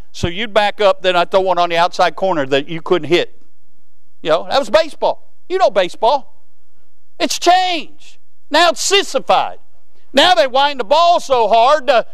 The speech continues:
that even somebody built like me can hit one out. Huh? Used to, if you hit one out, you had to hit that thing. Huh? But it's changed. One aspect of the game that has changed is something we live by.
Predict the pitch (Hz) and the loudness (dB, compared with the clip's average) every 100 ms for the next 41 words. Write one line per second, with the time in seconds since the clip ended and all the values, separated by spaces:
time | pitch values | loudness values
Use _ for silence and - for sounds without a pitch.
0 | - - 285 302 240 285 277 262 233 302 | -6 -2 0 -2 -2 2 2 2 2 2
1 | 285 285 285 339 240 190 196 147 147 127 | 2 -2 -2 -6 -4 -2 -2 0 0 0
2 | 113 - - - - 233 285 - - - | -2 -6 -10 -8 0 2 2 -4 -8 -8
3 | - - - - 381 349 - 269 311 359 | -8 -8 -8 0 2 0 -4 -4 -2 0
4 | 311 320 240 247 254 254 202 254 262 233 | 2 0 2 4 6 4 0 0 2 2
5 | 165 170 233 - 131 - - - - - | 0 -2 -2 -2 -4 -4 -8 -8 -10 0
6 | 220 277 - - - - - - - - | 0 0 -4 -8 -8 -8 -8 -8 -8 -8
7 | - - - 233 254 - - 311 285 226 | -8 -8 -4 -4 -4 -6 -4 -2 -2 -4
8 | - - - - - - - - - 359 | -8 -8 -8 -8 -8 -8 -10 -8 -6 2
9 | 349 349 269 262 - 226 - 175 151 165 | 2 2 -2 -2 0 -2 -2 -6 -2 -2
10 | 165 135 113 - - 160 120 104 156 - | 0 -4 -6 -8 -6 -4 -4 -6 -10 -10
11 | - - - - - - - - - - | -10 -10 -10 -10 -10 -8 -8 -8 -8 -8
12 | - 170 - 220 214 180 349 294 311 302 | -6 -2 0 2 0 0 0 2 0 -2
13 | 127 104 - | -2 -4 -4